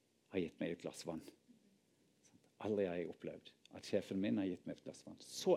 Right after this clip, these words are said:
enkelt, og s-, så enkelt var det, sant? Og så åpnet veien seg for evangeliet i den bedriften. Han hadde prøvd og prøvd og prøvd, men det var når han så et behov, og så en, en bleik medarbeider,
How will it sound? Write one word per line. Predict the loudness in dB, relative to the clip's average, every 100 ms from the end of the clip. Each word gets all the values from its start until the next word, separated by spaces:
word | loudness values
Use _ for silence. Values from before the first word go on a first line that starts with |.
| 8
enkelt, | 8 6 2 -4 -20 _ _ _ _ _ _ -4
og | -4
s-, | -4 -12 _ _ _ _ _ -12 -10
så | -4 8 10
enkelt | 10 10 10
var | 10 8
det, | 4
sant? | 0 -2 -6
Og | -6 -2
så | 2 4
åpnet | 4 4 2 0 -2 -18 _ _ _ _ _ _ 0
veien | 4 6 4
seg | -2 0
for | 0
evangeliet | 0 0 0 -4 -10 _ _ _ _ -4
i | 0
den | 2 2
bedriften. | -2 -6 -10 -18 _ _ _ _ _ -8
Han | 0 2
hadde | 2
prøvd | 0 6 6 6 2
og | 4
prøvd | 6 6 4
og | 0
prøvd, | 0 0 -4 -18 _ _ _ _ _
men | 4
det | 6
var | 8
når | 8
han | 4
så | 0 2 4
et | 4
behov, | 6 6 4 -6 _ _ _ _ _
og | -8
så | -4 10 12 12 12 -4 _ _ _ 8
en, | 10 8
en | 6 6 4 2 0 8
bleik | 8 8 6
medarbeider, | 6 6 4 0